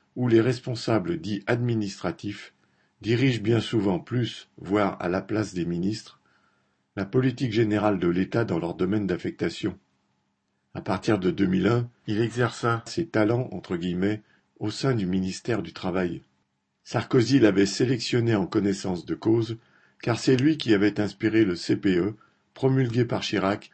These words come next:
puis annulé suite aux manifestations massives qu'il avait provoquées. C'est Combrexel qui décidait lors des conflits sociaux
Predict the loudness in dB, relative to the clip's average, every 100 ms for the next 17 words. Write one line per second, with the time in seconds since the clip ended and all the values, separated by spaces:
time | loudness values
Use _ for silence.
0 | _ -2 4 4 4 4 4 2 -4 -8
1 | -4 0 0 0 -2 -2 -2 -6 -6 -6
2 | -4 -4 -6 -6 -6 -6 -10 _ -6 -4
3 | -2 -2 -2 -2 -2 -2 -4 -4 _ _
4 | _ _ _ _ _ -10 -4 -2 0 2
5 | 0 0 0 0 0 -6 -6 2 2 2
6 | 2 6 8 8 4 0 -2 -4 -4 -4
7 | -4 -4 -2 -4